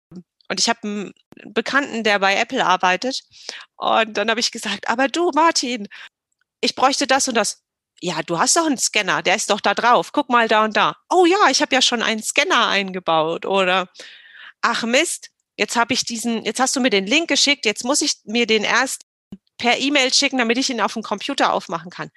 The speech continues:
„Nein, das kannst du doch in der Zwischenablage speichern.“ Und so weiter und so fort. Das sind so Dinge, die weiß ich nicht. Die weiß ich nicht, weil ich überhaupt nicht technikaffin bin. Und für mich muss eigentlich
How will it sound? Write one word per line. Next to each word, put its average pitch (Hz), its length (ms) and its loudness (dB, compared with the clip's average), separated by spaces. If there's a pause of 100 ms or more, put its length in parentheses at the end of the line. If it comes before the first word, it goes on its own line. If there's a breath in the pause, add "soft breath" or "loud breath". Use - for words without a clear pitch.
(260 loud breath)
„Nein, 202 560 0
das 190 160 -6
kannst 247 160 -2
du 269 40 -2
doch 247 120 2
in 220 80 0
der 254 120 2
Zwischenablage 220 840 0
speichern.“ 170 580 -4 (440 loud breath)
Und 269 200 0
so 254 140 2
weiter 226 280 4
und 220 100 0
so - 100 -2
fort. 254 220 2
Das 208 100 -4
sind 220 120 -2
so 226 100 -2
Dinge, 214 240 -2
die 285 140 -4
weiß 202 280 -2
ich - 140 -8
nicht. - 300 -10 (240)
Die 220 80 -4
weiß 196 280 0
ich 302 120 0
nicht, 247 200 -2
weil 208 120 0
ich 202 120 -2
überhaupt 208 440 0
nicht 240 240 -2
technikaffin 185 760 -2
bin. - 220 -12 (440 loud breath)
Und 202 120 -10
für 220 120 -6
mich - 340 2 (920)
muss 285 540 0 (180)
eigentlich 262 800 0